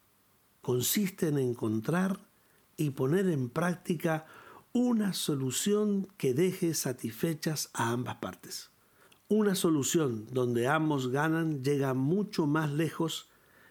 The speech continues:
que un plan de ataque de ambas personas consideran apenas aceptable o pasable. Con un arreglo entre las partes,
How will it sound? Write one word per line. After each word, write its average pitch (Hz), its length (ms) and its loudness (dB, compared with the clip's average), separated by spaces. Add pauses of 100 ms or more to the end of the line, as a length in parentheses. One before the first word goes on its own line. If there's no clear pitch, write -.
que 143 140 2
un 180 260 2
plan 185 360 2
de 156 120 2
ataque 165 680 -2 (280)
de 131 200 2
ambas 156 360 2
personas 156 840 -2 (340)
consideran 139 640 0
apenas 135 520 -2
aceptable 131 680 -2
o 120 80 -2
pasable. - 540 -10 (1080)
Con 185 140 2
un 233 160 4
arreglo 202 400 4
entre 180 220 2
las 170 140 2
partes, 196 840 0